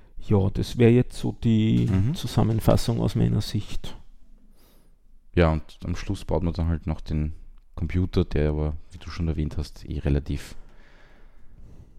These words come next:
Speaker 2: harmlos ist, indem man einfach nur die ganzen, äh, Bestandteile, die wir jetzt gerade besprochen haben, einfach zusammenführt,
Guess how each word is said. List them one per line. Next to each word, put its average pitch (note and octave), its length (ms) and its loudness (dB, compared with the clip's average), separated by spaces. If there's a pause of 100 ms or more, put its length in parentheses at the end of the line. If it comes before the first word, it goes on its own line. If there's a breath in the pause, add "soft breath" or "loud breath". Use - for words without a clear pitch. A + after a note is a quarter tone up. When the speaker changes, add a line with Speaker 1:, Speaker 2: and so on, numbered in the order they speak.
(100)
Speaker 2:
harmlos F2 580 4
ist, - 360 -4 (160)
indem - 500 -4
man D#2+ 100 2
einfach E2 180 0
nur D#2+ 100 -2
die D#2+ 240 -4
ganzen, D#2+ 540 -4 (760 soft breath)
äh, D#2 60 -6 (1900)
Bestandteile, D#2 540 0
die - 120 -4
wir D#2 120 0
jetzt - 140 -6
gerade - 140 -6
besprochen - 460 -4
haben, D2+ 180 0
einfach C#2 420 -6 (160)
zusammenführt, C#2 840 -4